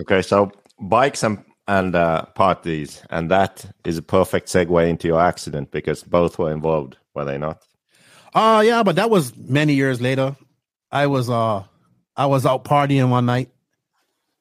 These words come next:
Speaker 2: December first, two thousand and five. Out partying one night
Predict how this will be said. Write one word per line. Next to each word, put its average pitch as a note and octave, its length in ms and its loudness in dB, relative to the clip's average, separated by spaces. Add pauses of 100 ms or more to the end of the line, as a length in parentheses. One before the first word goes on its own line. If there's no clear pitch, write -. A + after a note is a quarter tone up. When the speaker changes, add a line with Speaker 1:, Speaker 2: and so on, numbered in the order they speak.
(340)
Speaker 2:
December D#3 360 0
first, B3 280 -2
two C#3 100 -2
thousand C#3+ 360 2
and C#3 80 -2
five. F2+ 280 -8 (640)
Out B2+ 180 0
partying B2+ 380 4
one A#2 140 0
night A#2+ 220 -6